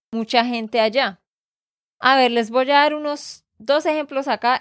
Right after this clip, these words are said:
Este es un tema relacionado, claro, porque es el pretérito y el imperfecto, pero ya no es sobre ser y estar. Sin embargo, está relacionado porque en inglés dirías, ah,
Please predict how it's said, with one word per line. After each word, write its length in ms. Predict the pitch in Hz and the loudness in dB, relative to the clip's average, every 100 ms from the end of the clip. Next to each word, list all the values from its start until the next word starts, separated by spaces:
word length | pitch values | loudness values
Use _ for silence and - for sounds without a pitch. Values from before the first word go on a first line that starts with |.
| - | -4
Este 240 | 254 262 359 | -6 0 -2
es 100 | 359 | 0
un 160 | 359 | -6
tema 300 | 339 339 339 | 0 2 2
relacionado, 1080 | 339 311 254 220 - 208 196 190 196 285 - - | 2 4 4 2 0 0 2 2 4 2 -2 0
claro, 380 | 220 196 262 | 4 4 2
porque 340 | 254 220 208 185 | -2 -4 0 0
es 100 | 220 | 0
el 140 | 226 | -8
pretérito 720 | 208 175 190 196 226 220 214 | -4 -4 0 0 0 -2 -6
y 160 | - 226 | 0 2
el 140 | 226 226 | 2 0
imperfecto, 800 | 220 190 - 180 180 233 320 262 _ | -2 -4 0 -2 -2 -8 -8 -12 _
pero 400 | 214 196 185 160 _ _ | 0 2 2 -4 _ _
ya 280 | 185 214 202 | 0 2 2
no 140 | 202 | 2
es 160 | 202 202 | 0 0
sobre 320 | 226 202 175 | 0 0 0
ser 240 | - 180 | -2 -2
y 80 | 185 | -2
estar. 400 | 196 - 247 262 | -6 2 2 2
Sin 180 | 254 196 | 0 -4
embargo, 500 | 180 185 180 185 208 - _ | 2 2 2 -2 -6 -18 _
está 220 | - 247 | 0 2
relacionado 680 | 262 254 233 208 190 214 214 | 4 4 2 0 -2 -2 -2
porque 320 | 220 208 190 | -4 -8 -8
en 160 | 175 175 | -6 -6
inglés 560 | 175 180 220 214 208 196 | -8 -4 0 2 0 -2
dirías, 680 | 185 196 202 190 190 - _ _ _ _ 190 | -4 -2 0 2 0 -6 _ _ _ _ -2
ah, 420 | 202 196 185 | 2 4 2